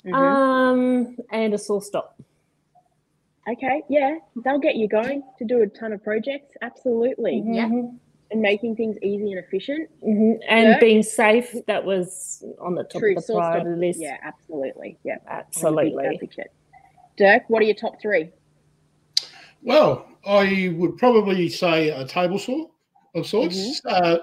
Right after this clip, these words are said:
Speaker 4: a decent quality, so you can make an assortment of, uh, attachments, sleds and that. So it, it, it keeps giving a lot. That's your cutting aspect. Um,
Speaker 1: Mm-hmm.
Speaker 4: a router table, obviously
Speaker 1: Mm-hmm.
Speaker 4: a router, it's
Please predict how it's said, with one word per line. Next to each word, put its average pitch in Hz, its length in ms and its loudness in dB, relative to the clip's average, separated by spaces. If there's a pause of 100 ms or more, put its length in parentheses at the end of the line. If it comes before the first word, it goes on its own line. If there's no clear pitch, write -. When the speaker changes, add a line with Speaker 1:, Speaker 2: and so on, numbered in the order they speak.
Speaker 4:
a 180 60 -8
decent 202 480 2
quality, 240 420 0
so 160 420 -2 (380)
you 160 120 -4
can 160 160 -6
make 160 220 -2
an 143 120 -4
assortment 147 560 -4
of, 135 260 -8
uh, 139 440 -4 (220)
attachments, 175 640 -6
sleds 165 460 0
and 151 100 -6
that. 226 220 -4 (320)
So 135 360 -6 (340)
it, 147 180 -12
it, 156 280 -12 (100)
it 156 140 -12
keeps 160 240 -2
giving 190 320 -2
a 180 60 -2
lot. 294 280 -6 (100)
That's 170 240 -8
your 139 80 -12
cutting 170 360 0
aspect. 185 520 -4 (500)
Um, 151 320 -2
Speaker 1:
Mm-hmm. 151 40 -8
Speaker 4:
a 131 60 -8
router 185 280 0
table, 208 500 -4 (340)
obviously 143 340 -6
Speaker 1:
Mm-hmm. 196 140 0
Speaker 4:
a 220 60 0 (100)
router, 170 260 0 (140)
it's - 480 -10